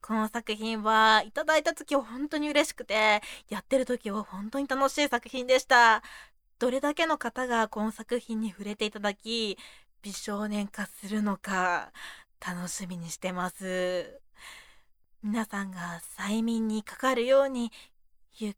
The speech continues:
くりゆっくり大事に大事に作った作品なので、楽しんでいただければ幸いです。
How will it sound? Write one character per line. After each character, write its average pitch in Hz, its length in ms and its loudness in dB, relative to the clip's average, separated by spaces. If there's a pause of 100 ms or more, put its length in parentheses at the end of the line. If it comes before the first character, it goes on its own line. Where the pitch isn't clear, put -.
(160)
く - 200 -6
り 190 200 -10 (100)
ゆ 202 100 -4
っ 196 60 -6 (240)
く 311 160 -4
り 277 260 -4 (160)
大 226 320 -2
事 220 240 -10
に 202 240 -6
大 220 320 -2
事 294 160 -6
に 277 120 -2
作 - 260 -2
っ - 20 2
た 247 160 0
作 233 200 -4
品 247 280 -6
な 262 80 0
の 247 180 2
で、 226 320 6 (460)
楽 202 260 -2
し 214 200 -8
ん 202 80 -6
で 190 100 -8
い 180 40 -12
た 202 80 -12
だ 247 140 -4
け 302 120 0
れ 330 100 4
ば 302 140 2
幸 196 440 -8
い 196 100 -8
で 233 220 -4
す。 - 180 -20